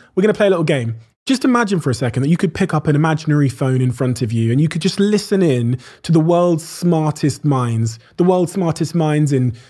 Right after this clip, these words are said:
in fitness, in business, in finance, spirituality, and philosophy. Just imagine, imagine if you could be a fly on the wall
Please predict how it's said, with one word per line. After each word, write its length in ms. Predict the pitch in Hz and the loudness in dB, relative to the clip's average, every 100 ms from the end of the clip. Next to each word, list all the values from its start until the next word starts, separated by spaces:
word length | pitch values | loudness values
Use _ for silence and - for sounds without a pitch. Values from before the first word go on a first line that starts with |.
| _ | _
in 120 | 127 | -4
fitness, 720 | 117 - - 208 180 180 160 - | -4 -2 -2 0 0 0 0 -2
in 140 | 123 | -2
business, 640 | 113 190 170 180 165 151 | 2 2 2 0 0 0
in 100 | 123 | -4
finance, 480 | 113 175 175 175 165 | -2 -2 0 -2 -4
spirituality, 960 | - - 185 170 - 160 170 165 - 143 | -10 -2 0 0 -4 -2 0 -2 0 0
and 140 | 135 | 0
philosophy. 420 | 151 147 135 151 | -2 -2 -2 -4
Just 220 | 156 269 | -2 -2
imagine, 460 | 311 294 262 147 117 - - | 2 2 0 -2 -4 -6 -6
imagine 180 | 240 370 | -4 -2
if 100 | - | -2
you 80 | - | 0
could 240 | 247 185 | 0 0
be 100 | 214 | 0
a 60 | 202 | 0
fly 360 | - 202 190 | 0 0 2
on 140 | 180 170 | 2 2
the 80 | 156 | 2
wall 460 | 160 139 110 113 | 2 2 0 -4